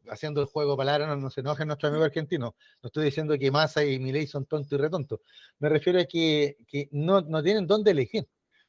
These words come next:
Porque por un lado, el, el, el, el candidato de Unión por la Patria, Sergio Massa, tú lo has dicho, el peor ministro que han tenido. Y sin embargo, podría ser su presidente. ¿Ya? ¿Te fijas? O sea, no ha sido capaz de manejar la inflación y otras cosas. Pues, ¿será capaz de manejar un,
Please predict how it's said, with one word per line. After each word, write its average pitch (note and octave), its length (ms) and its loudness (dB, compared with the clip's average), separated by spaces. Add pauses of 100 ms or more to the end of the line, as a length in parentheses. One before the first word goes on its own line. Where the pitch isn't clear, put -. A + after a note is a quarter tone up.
(140)
Porque C#3 220 2
por E3+ 120 6
un A#3+ 120 4
lado, F3 240 8
el, E3+ 140 0
el, D#3 220 -4
el, D#3+ 180 -6
el D3 120 -6
candidato E3+ 420 2
de E3 100 4
Unión F3 140 -2
por E3+ 140 0
la E3 80 6
Patria, E3+ 260 4
Sergio F#3 300 -6
Massa, F3+ 280 -4
tú G#3 120 -2
lo G#3+ 60 4
has G#3 80 2
dicho, - 400 -8
el G#3 180 0
peor A3+ 260 4
ministro A3 340 -2
que F#3+ 60 -2
han G3 100 -4
tenido. G#3 420 -4 (260)
Y C#3+ 80 -12
sin E3 120 -4
embargo, G3 340 4 (380)
podría F3 280 2
ser F3+ 140 -4
su E3+ 80 -2
presidente. D#3 500 -8 (540)
¿Ya? D3 240 -8 (340)
¿Te B2+ 80 -8
fijas? E3 160 -4
O - 20 -4
sea, E3+ 120 0
no E3 80 -4
ha - 20 -8
sido E3+ 160 0
capaz D3+ 220 4
de E3+ 60 2
manejar D#3 220 -2
la D#3+ 60 -4
inflación D#3+ 380 -2
y F3 40 -2
otras E3 160 -2
cosas. A3+ 260 0 (1080)
Pues, G#2+ 220 -6
¿será - 240 0
capaz F#3+ 220 6
de G#3 80 6
manejar F#3 280 4
un, F#3+ 100 -2